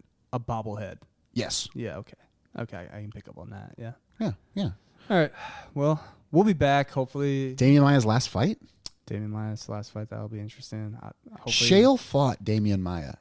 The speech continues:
Speaker 1: I know.
Speaker 2: in the U F C.
Speaker 1: I know. Which, by the way, <sighs> fuck. Um, we should have, i-, in hindsight,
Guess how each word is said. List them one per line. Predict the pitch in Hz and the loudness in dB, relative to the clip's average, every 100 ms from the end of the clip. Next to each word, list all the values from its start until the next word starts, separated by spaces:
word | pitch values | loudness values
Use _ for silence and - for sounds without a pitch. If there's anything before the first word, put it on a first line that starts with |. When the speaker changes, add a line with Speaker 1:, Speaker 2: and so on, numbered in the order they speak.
| - | -14
Speaker 1:
I | 110 | -10
know. | 104 104 | -8 0
Speaker 2:
in | 135 139 | 2 6
the | |
U | 120 113 | 6 6
F | 95 | 4
C. | - 90 - | 0 -6 -10
Speaker 1:
I | |
know. | 104 104 - 127 - _ - _ - | -12 -12 -14 -20 -20 _ -20 _ 0
Which, | 160 - - | 2 2 2
by | 156 | 2
the | 139 | 4
way, | 131 123 127 - | 2 0 -4 -14
<sighs> | - - | -16 -10
fuck. | 131 120 - - | -6 -6 -8 -14
Um, | 131 131 127 123 - | -8 -4 -4 -6 -8
we | 147 | -6
should | 127 - 143 | -4 -4 -2
have, | 127 117 - _ _ _ _ - | -4 -6 -16 _ _ _ _ -16
i-, | - - | -16 -10
in | 131 | -4
hindsight, | 127 139 143 151 143 | 0 0 0 -2 -4